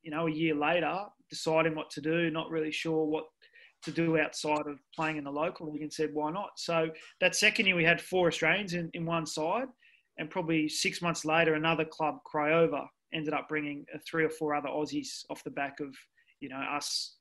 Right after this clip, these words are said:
I guess, doing quite well there and other clubs thinking, "Okay, Australians might be all right at football. Let's, let's go down that route." So, yeah, mate, there was, there was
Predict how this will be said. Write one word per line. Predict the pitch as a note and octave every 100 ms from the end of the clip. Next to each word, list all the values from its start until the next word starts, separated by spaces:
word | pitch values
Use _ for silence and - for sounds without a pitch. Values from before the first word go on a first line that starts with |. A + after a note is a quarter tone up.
| -
I |
guess, | D3 D3 -
doing | D#3+ D3
quite | C#3 D3 -
well | D3 D3 D3
there | C#3+ C#3
and | C#3 - _ - _ D3
other | D3+
clubs | D3 D3 C3+ - - -
thinking, | D3+ C3+ D#3 F3+
"Okay, | C#3 B2
Australians | D3+ - D#3+ C#3+ C3+
might | C#3 B2+
be | C#3 C3+ -
all | D3
right | C#3
at | -
football. | - - E3
Let's, | C#3+ D3 -
let's | D3+ -
go | - C#3
down | C#3
that | D3+ -
route." | D3 -
So, | - D3+ C#3 C#3+ D3+ _ - _ _
yeah, | G3+ G#3+
mate, | F#3+ E3+
there | G3+
was, | F3 - G#3
there |
was | A3+